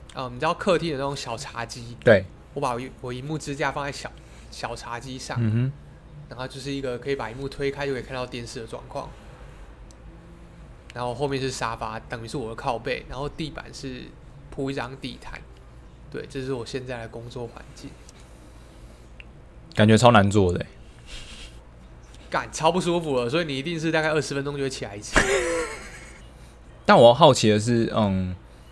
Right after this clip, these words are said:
Speaker 2: 像写扣这种事情，你有真的有办法二十分钟就断掉，然后起来？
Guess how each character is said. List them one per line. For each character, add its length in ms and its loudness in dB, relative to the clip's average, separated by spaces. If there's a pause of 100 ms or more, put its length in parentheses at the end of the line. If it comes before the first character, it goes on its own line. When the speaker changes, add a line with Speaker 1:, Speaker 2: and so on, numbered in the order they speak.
(1120)
Speaker 2:
像 380 4
写 260 4
扣 220 8
这 60 10
种 220 6
事 200 4
情， 320 2 (480)
你 80 2
有 60 6
真 100 6
的 60 8
有 80 8
办 140 10
法 100 6
二 120 8
十 140 2
分 100 4
钟 100 2
就 60 0
断 260 2
掉， 200 2
然 120 0
后 100 -2
起 200 0
来？ 180 -6